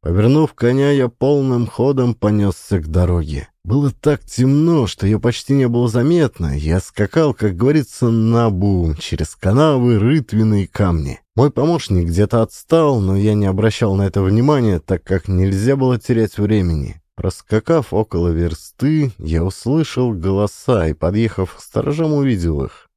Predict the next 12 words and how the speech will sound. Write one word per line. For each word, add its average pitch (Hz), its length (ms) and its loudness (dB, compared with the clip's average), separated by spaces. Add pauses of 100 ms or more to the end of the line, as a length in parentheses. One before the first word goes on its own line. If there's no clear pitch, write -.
мирно 170 520 -2 (180)
курящими. 85 840 0 (120)
Выяснилось, 151 600 0
что, 123 240 -2
возвращаясь 123 560 0
домой, 151 420 2
они 104 180 2
стали 120 340 0
вынимать 123 440 0
патроны 139 520 0
из 80 80 -4
стволов, 80 540 -2